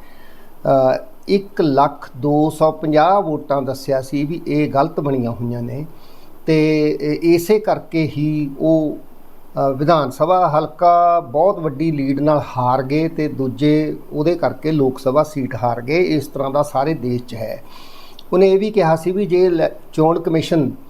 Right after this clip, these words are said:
ਆਪਣੀਆਂ ਸਾਰੀਆਂ ਵੋਟਰ ਸੂਚੀਆਂ ਸਾਰੇ ਦੇਸ਼ ਦੀਆਂ, ਅ, ਜਿਹੜੀਆਂ, ਅ, ਕੰਪਿਊਟਰ 'ਤੇ ਪੜ੍ਹੀਆਂ ਜਾ ਸਕਦੀਆਂ ਹੋਣ,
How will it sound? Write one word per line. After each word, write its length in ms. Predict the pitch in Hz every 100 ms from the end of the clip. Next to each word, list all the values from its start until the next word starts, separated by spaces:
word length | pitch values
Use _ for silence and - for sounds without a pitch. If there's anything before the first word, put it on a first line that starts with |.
| - - - - - -
ਆਪਣੀਆਂ 500 | 151 151 180 185 196
ਸਾਰੀਆਂ 520 | 190 156 156 208 233 226
ਵੋਟਰ 320 | 190 185 165
ਸੂਚੀਆਂ 480 | 165 165 - 175 165
ਸਾਰੇ 360 | - 151 208
ਦੇਸ਼ 360 | 165 160 147 -
ਦੀਆਂ, 320 | 147 139 127 143
ਅ, 840 | - - - - - 143 147 147
ਜਿਹੜੀਆਂ, 680 | 139 156 185 180 180 175 175 - - 151 151
ਅ, 40 | 151 -
ਕੰਪਿਊਟਰ 520 | 160 - 175 175 190
'ਤੇ 180 | - 185
ਪੜ੍ਹੀਆਂ 460 | 185 170 196 226
ਜਾ 200 | 202 160
ਸਕਦੀਆਂ 440 | 151 147 127 143 139
ਹੋਣ, 340 | 117 143 151